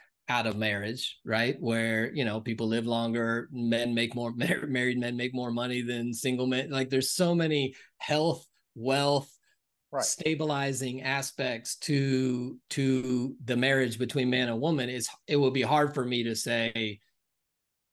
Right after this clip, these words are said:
Speaker 1: be, be honest and say, "Hey, man, I don't think it's natural." I think we've, you know, we've idolized sex in this culture. Obviously, we, we, we give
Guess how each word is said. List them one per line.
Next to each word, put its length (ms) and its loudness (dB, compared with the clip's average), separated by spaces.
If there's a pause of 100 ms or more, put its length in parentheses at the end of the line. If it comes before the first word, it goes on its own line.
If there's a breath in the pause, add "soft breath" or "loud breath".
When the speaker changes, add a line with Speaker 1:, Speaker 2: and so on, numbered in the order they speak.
(240)
Speaker 1:
be, 440 0 (260)
be 300 0
honest 520 2
and 120 -2
say, 500 -2 (360)
"Hey, 120 -2
man, 200 -2
I 120 -2
don't 180 -2
think 140 -6
it's 160 -12
natural." 560 -4 (400)
I 120 2
think 340 2
we've, 480 2
you 140 -2
know, 160 -2
we've 440 0
idolized 540 0
sex 320 -4
in 80 -4
this 140 -8
culture. 420 -2 (340 loud breath)
Obviously, 480 -2
we, 400 4
we, 440 -2 (220 loud breath)
we 220 4
give 560 0